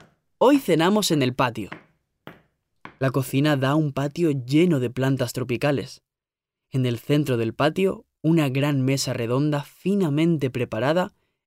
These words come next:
espera a las dos familias. "Sentaos", dice Andrés, invitando a Lucía y Rodrigo a ocupar su sitio alrededor de la mesa,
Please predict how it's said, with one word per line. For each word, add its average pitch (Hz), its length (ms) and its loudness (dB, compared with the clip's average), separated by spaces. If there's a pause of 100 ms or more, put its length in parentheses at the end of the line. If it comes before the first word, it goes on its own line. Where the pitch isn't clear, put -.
espera 156 480 0
a 156 60 0
las 113 180 -4
dos 127 180 -2
familias. 101 640 -10 (1160)
"Sentaos", 143 720 2 (720)
dice 135 280 0
Andrés, 127 440 -2 (560)
invitando 131 580 0
a 117 80 2
Lucía 131 460 0
y 120 80 0
Rodrigo 147 480 0
a 127 80 2
ocupar 127 420 -4
su 117 160 -8
sitio 156 400 -2
alrededor 117 480 -4
de 117 80 -4
la 110 120 -6
mesa, 117 360 -8